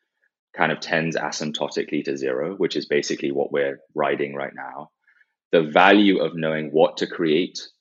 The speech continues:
and why increases <laughs> proportionally in the opposite direction. Uh, and it gets super, super important.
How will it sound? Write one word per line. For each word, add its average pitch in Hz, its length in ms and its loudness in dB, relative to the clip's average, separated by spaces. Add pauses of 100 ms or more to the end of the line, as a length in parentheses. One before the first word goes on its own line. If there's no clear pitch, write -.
(220)
and 78 240 -4
why 73 540 0 (500)
increases 101 840 2 (320)
<laughs> - 340 -20
proportionally 107 640 4
in 85 80 0
the 90 100 4
opposite - 320 -2
direction. 76 500 -6 (440)
Uh, 85 160 2
and 87 80 0
it 82 60 0
gets 85 180 0
super, 117 380 2
super 90 340 -2
important. 76 520 -6